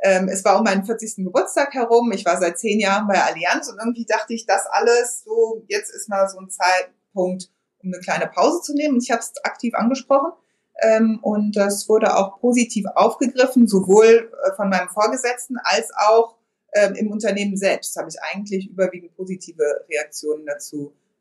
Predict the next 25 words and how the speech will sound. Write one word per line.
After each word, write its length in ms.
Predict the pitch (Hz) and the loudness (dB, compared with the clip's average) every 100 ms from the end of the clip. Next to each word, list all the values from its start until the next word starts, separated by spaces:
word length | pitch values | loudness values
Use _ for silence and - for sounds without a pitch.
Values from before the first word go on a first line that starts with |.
| - | -10
ähm, 320 | 147 147 151 | -6 -6 -4
gehört, 600 | 147 151 147 180 - - | -4 0 0 0 -4 -8
äh, 260 | - 160 165 | -6 -4 -4
dass 500 | 165 165 - - - _ | -4 -4 -4 -8 -12 _
man 80 | 175 | -8
dann 160 | 170 | -6
auch 120 | - - | -8 -8
bereit 280 | 156 160 - | -4 -4 -4
ist, 140 | - | -10
mal 80 | - | -14
zu 100 | 185 | -6
sagen, 240 | 175 180 | -6 -6
okay, 200 | 185 196 | -4 -4
ich 140 | - - | -4 -6
mache 200 | - 190 | -10 -10
jetzt 160 | - | -6
mal 240 | 185 185 190 _ - | -4 -4 -8 _ -12
eine 100 | - | -8
Pause, 340 | - 180 190 | 0 2 4
ist 120 | 180 - | 0 0
vielleicht 320 | 190 190 196 | 2 2 4
ein 60 | |
gewisses 300 | 190 190 - | 4 4 2
Risiko, 460 | - 196 196 196 190 | 0 0 2 2 2
aber, 480 | 165 165 170 175 | 2 2 2 0